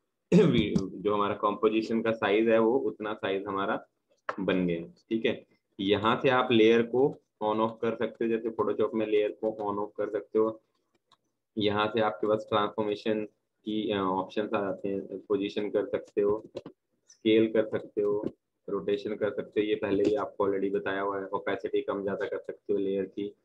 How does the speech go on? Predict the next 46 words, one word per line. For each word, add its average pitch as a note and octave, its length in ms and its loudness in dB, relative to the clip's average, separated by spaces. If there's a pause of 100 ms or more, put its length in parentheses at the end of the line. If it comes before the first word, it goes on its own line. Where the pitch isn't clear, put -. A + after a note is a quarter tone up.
(280)
ठीक G#2+ 160 -8
है, G2+ 180 -6 (760)
आपको G2+ 320 2
न्यू G#2+ 320 6
यहाँ A2+ 280 4
से A2+ 140 -2
जाओगे G#2+ 440 2
तो A2 160 -2
न्यू, G#2+ 400 -2
अ, G2+ 140 -6
आप F#2+ 440 -2
सॉलिड G2+ 640 2
layer G#2+ 280 6
ले G#2+ 160 4
सकते - 300 -4
हो, G2 60 2
यहाँ G2 280 -4
से G2+ 260 0 (340)
null G2+ 220 2
layer G#2+ 300 8
ले, G#2 180 2
object F#2+ 520 0
ले G#2 100 4
सकते G#2 300 -2
हो, G#2 100 4
adjustment G2+ 500 0
layer G2+ 240 2
ले G2 120 -2
सकते - 280 -8
हो। G2 200 -6 (500)
अब A2 120 -4
सबसे A#2+ 400 -2
पहले A#2 300 4
हम A#2+ 200 2
एक A#2 140 -2
solid A2 340 4
layer G#2+ 240 6
लेते F#2+ 280 -4
हैं। F2+ 100 -6
ठीक G2 160 -8
है, G2 80 -8 (420)
solid G2 360 -2
layer G2 280 -4
ली F#2+ 240 0
और G2 160 0
ऐसे G#2 340 -2